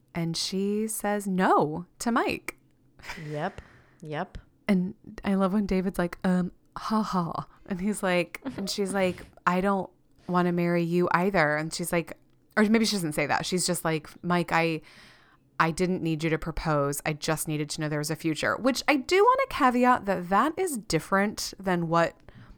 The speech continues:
Speaker 1: she was saying before when they broke up.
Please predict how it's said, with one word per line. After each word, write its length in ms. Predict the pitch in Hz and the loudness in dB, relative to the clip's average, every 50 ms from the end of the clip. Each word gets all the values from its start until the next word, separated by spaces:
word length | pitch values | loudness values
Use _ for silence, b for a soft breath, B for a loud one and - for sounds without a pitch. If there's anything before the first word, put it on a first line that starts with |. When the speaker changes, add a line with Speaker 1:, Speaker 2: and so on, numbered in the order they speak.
| B B _ - - - - - | B B _ -20 -20 -16 -12 -10
Speaker 1:
she 240 | - - - 185 170 | -6 -2 0 2 2
was 100 | 175 165 | 2 0
saying 360 | - - 165 156 156 156 151 | 0 2 2 2 2 0 0
before 520 | - 156 156 - - - 160 156 165 180 | 0 0 -2 0 0 0 2 4 4 4
when 160 | 202 226 240 | 2 2 2
they 120 | 254 262 262 | 2 2 2
broke 300 | 254 277 285 285 277 - | 4 4 4 4 4 4
up. 320 | 311 359 381 - - - | 4 4 4 2 0 -4